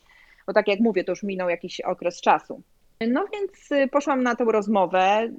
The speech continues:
poznałam tego, mm, doktora i jego żonę. No prze-, przefantastyczni ludzie. Zaproponowali mi pracę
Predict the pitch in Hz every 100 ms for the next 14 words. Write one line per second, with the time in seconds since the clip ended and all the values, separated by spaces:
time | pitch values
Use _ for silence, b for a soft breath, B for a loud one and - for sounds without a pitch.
0 | 196 208 202 208 202 202 208 185 185 180
1 | 180 180 - 175 175 175 170 175 185 190
2 | - 170 156 165 196 214 190 180 - 180
3 | 180 180 165 170 156 151 170 190 190 -
4 | - 226 208 196 196 - 214 208 202 190
5 | - 214 - 196 175 156 175 196 202 190
6 | - 180 170 196 262 220 202 190 196 208